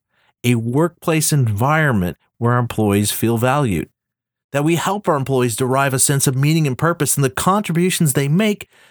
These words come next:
because they understand the connection between what matters to our organization and what matters to them,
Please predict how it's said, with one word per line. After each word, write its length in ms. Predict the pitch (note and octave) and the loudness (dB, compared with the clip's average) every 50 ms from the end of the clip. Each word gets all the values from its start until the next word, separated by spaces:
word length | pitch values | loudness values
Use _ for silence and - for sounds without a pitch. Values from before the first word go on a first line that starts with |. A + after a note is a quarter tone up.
| _ - | _ -6
because 400 | - E3 D#3+ - F3 E3+ D#3 C#3 | -4 -4 -2 0 -2 0 0 0
they 200 | D3+ F3 E3+ D#3+ - - - | 0 0 0 0 -2 -4 -2
understand 1080 | - E3 F3+ F3+ F3 F3 D#3+ E3+ E3+ D3+ - - - D#3 D#3 D#3 D#3 D3 B2+ G#2+ G2 F2+ | 0 0 2 2 0 0 0 0 0 0 0 0 0 0 2 2 2 2 2 2 0 -2
the 100 | G2+ G2+ | -2 -2
connection 480 | - C#3 C3 C3+ C3+ C3 - - C3+ | 0 0 2 2 2 0 0 0 -2
between 240 | B2 A2+ C3 B2+ B2 | 0 0 0 2 2
what 120 | A#2+ A2+ | 0 0
matters 360 | F2 A#2 A#2+ A#2+ B2+ B2 A#2 - | 0 0 2 2 2 2 0 -2
to 160 | - B2 A#2 | 0 0 2
our 80 | A2 | 2
organization 840 | G#2+ G2+ G2 G2+ G2+ - - D3+ D#3+ D#3 - - - - - D#2+ - _ _ _ _ _ _ _ _ _ _ _ - | 2 2 0 0 0 0 2 2 2 2 0 0 -2 -2 -4 -6 -8 _ _ _ _ _ _ _ _ _ _ _ -4
and 120 | G2+ F#2 G2 | 0 0 2
what 120 | G#2 G#2+ | 2 2
matters 340 | A2 G#2+ G#2 G#2 G2+ G2 - | 2 2 4 2 2 0 0
to 140 | - A2 G2 | 0 0 2
them, 380 | G2+ G#2+ G2 F2 - - - | 2 2 2 0 -2 -6 -10